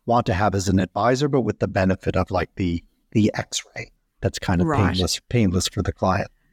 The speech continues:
Speaker 2: It's an interesting balance too, isn't it? Like, I was just, as you were saying that, I'm reflecting on the fact that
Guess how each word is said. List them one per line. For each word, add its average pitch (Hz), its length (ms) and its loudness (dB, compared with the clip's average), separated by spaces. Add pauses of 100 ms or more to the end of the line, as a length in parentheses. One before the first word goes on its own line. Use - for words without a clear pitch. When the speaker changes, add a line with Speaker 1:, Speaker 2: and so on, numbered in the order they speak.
(320)
Speaker 2:
It's 185 140 0
an 185 60 4
interesting 190 340 2
balance 160 320 2
too, 165 240 4
isn't 156 160 4
it? 139 120 2
Like, 147 200 -2
I - 20 2
was 139 120 2
just, 151 200 0
as 165 160 0
you 170 80 4
were 147 60 2
saying 151 300 2
that, 139 80 2
I'm 139 60 2
reflecting 156 440 0
on 139 60 2
the 131 80 0
fact - 280 -6
that 139 180 0